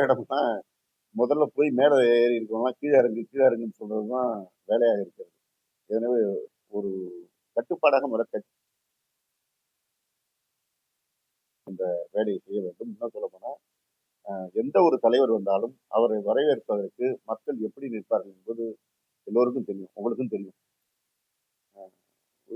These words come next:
எந்த கட்சியாக இருந்தாலும், நான் அது எங்களுக்கு எதிர்க்கட்சியாக இருக்கிற கட்சிகளை கூட சொ-, சொல்ல, சொல்லிக் கொள்வேன். அவர்கள் ஒரு க-, தலைவர் வருகிறார் என்றால் அந்த தலைவரை வரவேற்பதற்கு சாலையின் இருமருங்கிலும் நின்று வரவேற்பார்கள். ஆனா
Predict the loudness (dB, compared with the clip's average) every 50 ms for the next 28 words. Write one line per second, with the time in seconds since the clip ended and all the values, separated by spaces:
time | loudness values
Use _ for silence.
0 | -8 -4 -4 -2 0 0 2 2 2 2 6 6 6 6 6 4 2 0 -2 -2
1 | -4 _ _ _ -4 -4 -2 -2 -2 -2 -2 -2 -4 -4 -6 -4 -4 -4 -6 -6
2 | -8 -10 -10 -8 -8 -8 -4 0 2 2 2 0 -4 -6 _ -14 -16 -14 -16 -16
3 | _ -16 -16 -16 -16 -14 -12 -12 -12 -10 _ -8 -8 -8 -8 -10 -10 -8 -8 -8
4 | -8 -10 -12 -14 _ _ -20 -20 _ _ _ -8 -8 -8 -8 _ _ _ _ _
5 | _ _ _ _ _ _ _ 4 4 6 6 6 4 4 2 0 0 4 2 2
6 | 4 4 2 4 4 4 4 4 4 2 2 2 2 2 2 0 -2 -4 0 2
7 | 2 2 0 -2 _ -12 -8 -4 -4 -4 -4 -4 -4 -2 0 2 2 2 0 0
8 | 0 0 0 0 0 -2 -4 -10 -16 -16 -16 _ _ _ -2 2 2 2 2 0
9 | -2 -4 -6 -6 -6 -6 -6 -4 -4 -4 -4 -4 -6 -10 -12 -12 -14 _ _ -14
10 | -12 -10 -6 -4 -4 -2 -2 -4 -4 -6 -8 -12 -16 -16 -16 _ _ _ _ _
11 | _ _ _ _ _ -4 -2